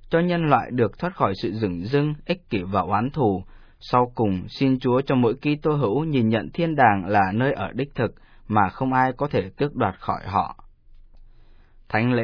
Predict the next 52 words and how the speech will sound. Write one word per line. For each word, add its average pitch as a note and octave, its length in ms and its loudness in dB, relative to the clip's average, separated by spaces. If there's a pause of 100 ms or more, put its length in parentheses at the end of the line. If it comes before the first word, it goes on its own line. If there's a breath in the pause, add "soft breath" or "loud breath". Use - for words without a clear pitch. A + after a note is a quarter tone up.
(100)
kết D#3+ 180 2
thúc F3 220 -6
lúc E3+ 200 -4
mười B2 240 2
một G#2+ 180 2
giờ G#2 300 0
rưỡi, G#2+ 240 0 (400 soft breath)
và A#2 300 6
đúng A#2 180 2
mười C3+ 140 2
hai D3 240 0
giờ, A2 280 2 (320 soft breath)
Đức C3 220 -6
Thánh A#2+ 200 0
Cha C3 220 4
đã A2+ 140 -2
xuất - 220 -6
hiện G#2+ 280 -4
tại A2 220 -2
cửa G2 300 0
căn D#3 140 -2
hộ C#3+ 220 -2
giáo A2 180 0
hoàng B2 300 2
ở F#2 200 -4
Dinh B2+ 260 -2
Tông C3+ 220 -2
Tòa G2 340 2 (280 soft breath)
để G#2+ 180 -2
chủ G2 140 -4
sự - 300 -6
buổi G2 200 0
đọc F#2+ 240 -4
kinh C#3 180 -2
truyền G2+ 300 0
tin C3 320 0 (220 soft breath)
với G#2 340 2
hơn C3 280 2
sáu A#2 220 0
mươi C#3+ 140 2
ngàn A#2 240 2
tín G#2 200 -2
hữu A#2+ 320 -2 (240 soft breath)
quy D#3 120 0
tụ D3 320 2
tại G2+ 160 2
quảng F#2+ 220 -2
trường F#2+ 280 -2
Thánh A2+ 240 -4
Phêrô, C3+ 500 2 (240 soft breath)
tràn G2+ 320 0
ra A2+ 100 0